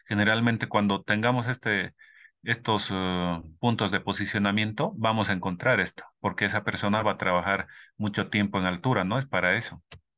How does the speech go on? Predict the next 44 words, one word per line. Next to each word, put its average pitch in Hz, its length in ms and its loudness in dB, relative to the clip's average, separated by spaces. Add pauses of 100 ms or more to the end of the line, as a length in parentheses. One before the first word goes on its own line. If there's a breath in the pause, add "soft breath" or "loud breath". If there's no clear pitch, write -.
(360)
para 90 200 0
que 92 100 -2
aguante 107 400 0
y 92 100 2
no 92 180 0
se - 180 -6
canse 98 300 -2
nuestro 82 300 -8
trabajador. 87 540 -6 (540 loud breath)
Tenemos 113 480 2
unos 110 240 0
elementos 104 480 0
de 98 60 2
ajuste - 400 -4
para 92 240 0
ajustar 98 500 -2 (320 loud breath)
a 95 120 0
la 90 100 2
altura, 98 580 0
al-, 90 160 -2
a 85 120 -4
la 82 340 -4
dimensión 92 540 2
del, 82 280 -4
del 80 460 -6
trabajador 95 480 0
o 85 140 0
del 87 160 -2
empleador 87 460 -2
que 90 100 -6
va, 82 380 -4 (120)
va 87 120 0
a 85 40 -2
ascender. 92 520 -2 (880)
El 98 180 0
elemento 98 420 4
de 90 100 2
enganche 92 340 -2
que - 80 -10
tiene 95 240 -2
que 90 100 -8
tener 90 300 -2
un, 92 200 -4
identificado 87 920 -2